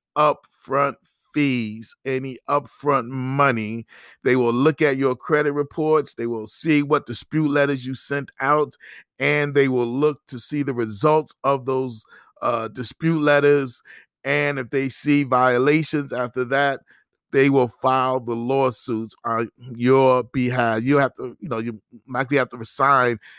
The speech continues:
a retainer agreement, which gives them the right to represent you in any or all cases that they work on. You will have to sign a retainer agreement,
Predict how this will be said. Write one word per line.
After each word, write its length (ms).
a 120
retainer 760
agreement, 720
which 180
gives 240
them 140
the 80
right 360
to 260
represent 680
you 280
in 260
any 280
or 140
all 260
cases 460
that 180
they 160
work 320
on. 460
You 60
will 180
have 140
to 100
sign 260
a 60
retainer 440
agreement, 480